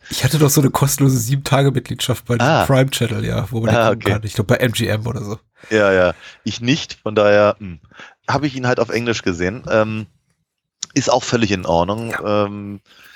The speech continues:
Speaker 2: weil wie gesagt, unser Hauptdarsteller redet eh nicht viel, tut also auch da nicht weh und, und, und Armstrong ist eben auch auf, auf Englisch durchaus sehr amüsant. Und sehr imposant. Also wie gesagt, seine, seine Rolle als, als nicht titelgebender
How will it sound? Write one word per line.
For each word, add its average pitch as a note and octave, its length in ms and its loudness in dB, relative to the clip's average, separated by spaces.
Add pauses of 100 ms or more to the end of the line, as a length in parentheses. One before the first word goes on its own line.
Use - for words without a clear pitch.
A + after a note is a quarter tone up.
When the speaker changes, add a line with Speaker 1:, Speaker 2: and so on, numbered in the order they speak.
(240)
Speaker 2:
weil G#2 100 0
wie A2+ 80 2
gesagt, A2+ 200 4
unser G#2+ 200 0
Hauptdarsteller A2+ 460 0
redet G#2+ 240 0
eh A#2 100 -2
nicht C3 160 -6
viel, C3+ 280 2 (500)
tut - 180 -6
also G#2+ 180 2
auch G#2 100 -2
da G#2+ 140 0
nicht A2 220 -4
weh A#2+ 180 4
und, G#2 260 0
und, G2+ 200 -8
und G#2 180 -6
Armstrong G#2 500 0
ist G2+ 120 -6
eben G2+ 180 -2
auch F#2 100 0
auf, G2 160 -4
auf G2 240 -8
Englisch G#2+ 280 -4
durchaus F#2+ 320 -2
sehr F#2 120 2
amüsant. F#2 440 -2 (400)
Und D3 160 0
sehr G3 120 2
imposant. G#2 520 0
Also G2+ 180 -2
wie C#3+ 60 -8
gesagt, D#3+ 320 0
seine, A#2 520 2
seine A#2+ 580 2 (460)
Rolle B2+ 580 4
als, A#2+ 440 -2 (280)
als A#2 260 -4
nicht C#3 460 -2
titelgebender G#2+ 1300 0